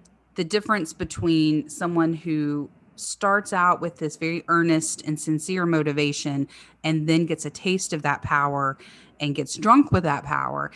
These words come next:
as opposed to someone who's intentionally seeking this power and recognize that power from the beginning. And,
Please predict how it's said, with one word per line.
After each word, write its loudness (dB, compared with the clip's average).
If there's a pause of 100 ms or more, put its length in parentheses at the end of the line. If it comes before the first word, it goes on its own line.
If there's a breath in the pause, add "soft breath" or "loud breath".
(180 loud breath)
as 0
opposed 0
to -10
someone 0
who's -2
intentionally -2 (200)
seeking -2
this -2
power -8
and -4
recognize -4
that -6
power -6
from -8
the -4
beginning. -4
And, -4